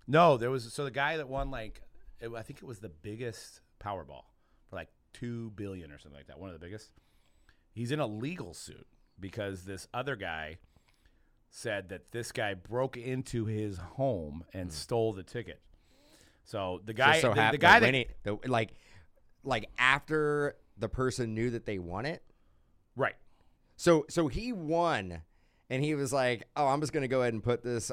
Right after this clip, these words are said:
Speaker 2: on my kitchen table. I'm just gonna let it
Speaker 1: The,
Speaker 2: sit
Speaker 1: the
Speaker 2: here."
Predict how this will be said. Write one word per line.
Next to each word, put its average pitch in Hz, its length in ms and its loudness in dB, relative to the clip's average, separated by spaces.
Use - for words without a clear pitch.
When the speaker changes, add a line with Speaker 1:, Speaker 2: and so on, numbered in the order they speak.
Speaker 2:
on 110 560 -2
my 98 280 -2
kitchen 98 280 -6
table. 110 280 -2
I'm 104 100 -2
just 95 100 -6
gonna 98 140 -2
let 98 140 0
it 92 40 0
Speaker 1:
The, 175 140 6
Speaker 2:
sit 107 160 0
Speaker 1:
the - 80 6
Speaker 2:
here." - 60 4